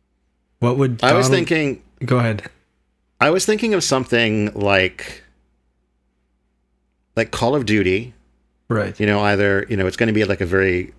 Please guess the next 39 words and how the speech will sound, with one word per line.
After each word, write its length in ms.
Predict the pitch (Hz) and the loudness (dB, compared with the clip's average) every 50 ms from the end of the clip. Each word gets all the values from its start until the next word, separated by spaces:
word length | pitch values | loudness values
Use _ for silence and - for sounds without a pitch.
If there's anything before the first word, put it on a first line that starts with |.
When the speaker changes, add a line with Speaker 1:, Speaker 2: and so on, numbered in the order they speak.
| _ _ | _ _
Speaker 2:
you 80 | - | -6
know, 80 | 87 90 | -6 -6
big 280 | 82 - 104 101 82 92 | 0 0 0 0 0 0
military 1000 | 101 101 98 95 98 98 92 - 101 95 95 92 92 90 90 87 82 80 80 - _ _ _ _ _ _ _ _ _ _ | 0 2 2 2 2 0 0 0 0 0 2 0 0 0 0 -2 -2 -4 -8 -12 _ _ _ _ _ _ _ _ _ _
kind 200 | - - 110 104 | -2 0 2 2
of 60 | 104 101 | 4 2
shooter, 400 | - - 98 98 92 95 95 95 | 2 2 2 2 2 2 2 2
or 80 | 98 104 | 0 0
it 40 | |
might 400 | 117 110 110 110 110 117 120 127 | 0 0 2 4 4 4 4 4
be 140 | 123 123 123 | 2 0 2
more 380 | 120 110 107 104 104 98 95 98 | 2 2 2 2 2 2 2 0
of, 220 | 101 - 104 90 | 0 -2 -4 -2
like, 420 | 101 95 92 92 85 - - - - - _ _ _ _ _ _ _ _ _ _ _ _ _ - | 0 0 0 -2 -2 -6 -14 -16 -18 -20 _ _ _ _ _ _ _ _ _ _ _ _ _ -2
a 60 | 104 | 0
military 560 | 104 101 104 107 104 98 - - 95 95 92 | 2 2 4 4 4 2 2 2 2 2 2
strategy 600 | - - - - 104 92 98 101 110 90 110 117 | 2 -2 2 2 4 4 4 2 2 2 2 0
game, 380 | 104 98 113 110 110 113 110 101 | 2 2 2 2 4 2 2 2
like 160 | 92 95 - | 0 0 0
Command 320 | - 95 95 92 95 95 | -2 0 2 2 2 2
and 160 | 92 87 85 85 | 0 0 -2 0
Conquer, 500 | - 92 95 92 - - 101 95 95 95 | 0 0 0 0 0 2 2 2 2 2
where, 460 | 90 92 90 87 87 85 82 82 - - - - _ _ _ _ _ - | 0 0 0 2 0 0 -2 -4 -6 -14 -20 -20 _ _ _ _ _ -2
uh, 240 | 90 87 87 87 82 | 0 0 0 0 0
he 180 | 82 - 98 | 0 -2 -2
can 300 | - - 95 90 87 82 82 | 0 0 -2 0 -2 -2 0
pretend 400 | - 113 104 - 107 95 87 - | 0 0 0 2 0 0 2 2
to 80 | 101 | 0
be, 260 | 85 76 98 92 92 90 | 0 2 0 0 2 2
like, 300 | 87 90 90 87 - - | 2 0 -2 0 0 -2
a, 80 | 90 - - 98 | -2 0 0 -2
a 20 | 92 | 0
military 500 | 98 98 95 98 95 - - 92 90 85 | 2 2 2 2 0 2 0 0 0 2
mastermind 840 | 82 - - - - 110 104 107 107 107 107 107 107 90 85 87 - - - _ _ _ _ - | 0 0 -2 0 0 0 0 2 0 0 0 0 -2 -4 -6 -8 -8 -10 -20 _ _ _ _ -2
over, 460 | 95 85 85 87 85 82 85 82 82 - | -2 0 2 0 2 2 0 0 0 0
you 80 | 98 | 0
know, 80 | 87 85 | 0 0
overlooking 500 | 80 92 80 82 76 80 - - 107 104 | 0 0 -2 -2 -4 -2 -2 -2 0 0
everything. 480 | 104 104 113 113 113 120 117 117 110 | 0 0 0 -2 -2 -2 -2 -4 -6